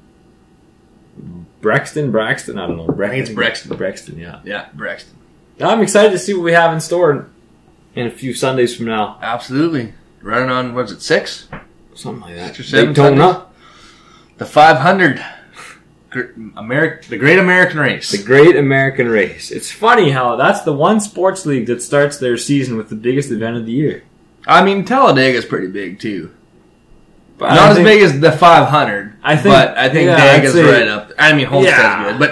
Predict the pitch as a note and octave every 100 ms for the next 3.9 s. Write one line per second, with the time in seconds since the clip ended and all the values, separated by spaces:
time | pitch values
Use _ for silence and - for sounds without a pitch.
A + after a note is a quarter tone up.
0 | - - - _ A2+ E3 D3+ C3+ C#3 C3+
1 | D#3+ G#3+ C3+ A#2+ - G#2 G2 F#2 - F#2+
2 | - _ _ _ _ _ _ _ - A2+
3 | B2+ C3+ B2 C3 C3+ D3 F3 B2+